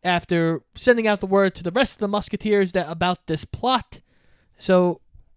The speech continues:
D'Artagnan realizes there's a sniper on the roof, so he goes to the roof to fight the sniper. After the sniper misses his shot, almost killing the king, the cardinal takes the king and the queen into the chambers,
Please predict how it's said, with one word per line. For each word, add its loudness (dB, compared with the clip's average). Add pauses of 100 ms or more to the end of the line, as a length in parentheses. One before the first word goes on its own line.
(140)
D'Artagnan 2
realizes 2
there's 0
a -2
sniper 2
on 4
the 0
roof, 6
so 0
he 0
goes 4
to 0
the 2
roof 6
to -2
fight 0
the -8
sniper. -2 (840)
After 0
the -2
sniper 0
misses 0
his 2
shot, -2
almost 2
killing 0
the -6
king, -2 (280)
the -6
cardinal 4
takes -4 (100)
the 4
king 2
and 0
the -4
queen 0 (400)
into 2
the 0
chambers, 0